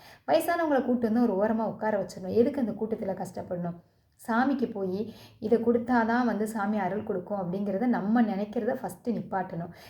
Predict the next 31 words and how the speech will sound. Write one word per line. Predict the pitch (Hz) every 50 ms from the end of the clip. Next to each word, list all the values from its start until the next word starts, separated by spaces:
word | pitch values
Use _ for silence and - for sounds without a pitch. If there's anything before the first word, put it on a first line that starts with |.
| - _ -
நிப்பாட்டிட்டாலே | 240 247 240 - 202 196 185 - - 254 240 226 254 285 -
கண்டிப்பா | - 226 202 208 226 214 - 254
வந்து | 240 202 190 196 226 233
நமக்கு | 226 226 190 202 202 - 233
ஆட்டோமேட்டிக்கா | 208 180 170 180 208 240 240 277 254 220 202 - 220 196 220 226 226 233
சாமியோட | 208 190 196 214 214 208 202
ஆசீர்வாதமும் | 185 175 180 190 - 226 208 190 185 160 170 180 208 220
அருளும் | 190 175 170 175 196 196
கிடைக்கும். | 196 180 175 180 - - - - - - - - - -
அதனால | - 214 247 247 240 247 269 277
நாங்க | 254 247 233 226
அங்க | 208 208 226 233
போயிட்டு, | 240 233 226 220 220 214 208
மலைக்கோயில் | 202 196 185 196 196 - 233 226 233
போனோம், | 208 196 190
அங்கேயே | 190 190 185 190 220 233
அர்ச்சனை | 208 208 - - 202 196 202
கொடுக்கல, | - 185 180 180 185 185 185
பால், | - 202 190 190 196 196
பூ | 202 202 185 180
வாங்கிட்டு | 175 175 170 175 196 -
போகல. | - - - 247 - - - - - - - -
அதுக்கப்புறம் | - 269 - 285 - 294 285 277
இன்னொரு | 262 277 302 294 262
கோயிலுக்கு | - 254 240 233 226 226 226 233 226 214
என் | 208 202 196
மகன் | 196 196 202 214 214
போகணும்னு | - 196 196 196 196 190 175
ஆசைப்பட்டா, | 170 180 190 190 180 190
அங்கேயே | 202 196 175 170 170 202 226 220 214
போயாச்சு. | 190 175 175 175 170 170 - - 196 233